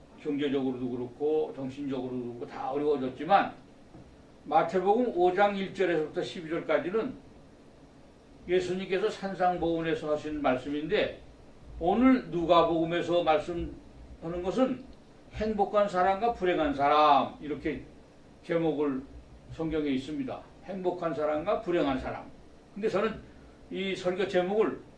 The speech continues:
복과 화를 받을 자 이렇게 했습니다. 복 받을 자도 있고 화를 받을 자도 있어요. 항상 뭐 예수 믿는다고 은혜가 되고 축복만 있는 게 아니라 화를 받을 수도 있다 그런 말이에요.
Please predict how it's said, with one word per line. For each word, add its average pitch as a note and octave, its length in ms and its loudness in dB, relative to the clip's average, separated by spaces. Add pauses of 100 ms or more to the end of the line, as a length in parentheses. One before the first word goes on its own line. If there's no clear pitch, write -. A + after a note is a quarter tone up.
(140)
복과 E3+ 640 0 (160)
화를 D#3 600 0
받을 C#3 280 -8
자 B2 260 0
이렇게 B2 200 -6
했습니다. - 320 -14 (440)
복 C#3+ 140 -8
받을 F3 260 2
자도 E3 180 0
있고 E3 180 -6
화를 F#3+ 260 0
받을 D#3+ 240 2
자도 C3+ 180 -2
있어요. - 260 -6 (460)
항상 A#3 560 0
뭐 B3 140 -2
예수 G#3 240 8
믿는다고 G#3 580 2
은혜가 F#3 320 2
되고 F3+ 180 2
축복만 F3 540 -6
있는 D#3 180 -2
게 E3 60 -2
아니라 E3 480 0 (280)
화를 A3+ 560 4
받을 F3+ 220 0
수도 E3+ 220 -12
있다 F3+ 280 -2
그런 A2+ 200 -8
말이에요. - 160 -20